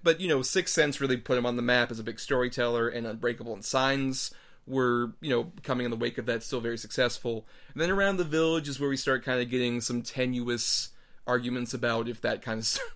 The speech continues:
that sort of starts the progression downward that you eventually get with, like,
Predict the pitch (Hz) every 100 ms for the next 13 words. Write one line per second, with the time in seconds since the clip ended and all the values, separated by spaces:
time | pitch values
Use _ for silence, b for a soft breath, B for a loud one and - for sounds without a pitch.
0 | B B - 117 - 131 - - 151 143
1 | 135 - - 143 131 - 117 123 120 -
2 | 113 117 117 113 107 110 107 117 113 110
3 | 110 110 104 104